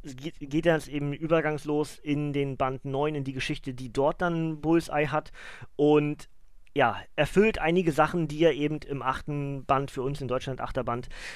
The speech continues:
eben nicht mehr geschafft hat oder noch nicht geschafft hat, was vor allem, ähm, die gute Sarah Dewey, Dewey? Ich glaub, ja. Also auf jeden Fall Sarah, die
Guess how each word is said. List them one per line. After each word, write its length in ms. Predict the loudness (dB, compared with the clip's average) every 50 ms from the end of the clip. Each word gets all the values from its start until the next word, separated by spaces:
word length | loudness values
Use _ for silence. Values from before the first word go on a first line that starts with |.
| -14 -16 -16 -6 -2
eben 220 | 0 0 2 2
nicht 380 | 0 0 0 -2 -4 -10 -10 -6
mehr 280 | -2 0 0 0 0 -2
geschafft 400 | -4 -4 -2 -2 -4 -2 -4 -6
hat 100 | -6 -4
oder 160 | -2 -2 -2
noch 220 | -2 -2 -4 -4
nicht 180 | -6 -6 -6 -6
geschafft 380 | -6 -4 -4 -4 -4 -4 -2
hat, 240 | -2 -2 -2 -2 -6
was 200 | -8 -8 -8 -8
vor 160 | -6 -6 -4
allem, 480 | 0 2 2 2 2 0 -2 -4 -6 -8 -6
ähm, 480 | -4 -4 -2 -2 -2 -4 -6 -6 -8 -12 -16 -20 -20 -20 -20 -20 -20 -20 -20 -20 -18 -10 -8
die 60 | -4
gute 320 | -2 -2 0 2 2 2 0
Sarah 560 | 0 2 2 4 4 6 6 6 6 6 4
Dewey, 720 | 2 -2 -4 -2 0 2 2 2 2 2 0 -2 -4 -8 -12 -16 -10 -4
Dewey? 400 | -2 -2 -2 -2 -2 -4 -6 -10 -12 -16 -16 -16
Ich 80 | -8
glaub, 200 | -6 -6 -4 -2
ja. 200 | -2 -2 -4 -2
Also 220 | -4 -2 -2 -2 -4
auf 200 | -4 -6 -4 -2
jeden 140 | -2 0 2
Fall 200 | 4 4 4 2
Sarah, 400 | 2 2 2 4 4 4 2 0 -4 -8 -12 -12 -12 -14 -12 -8
die 380 | -6 -2 -2 0 0 -2 -2 -4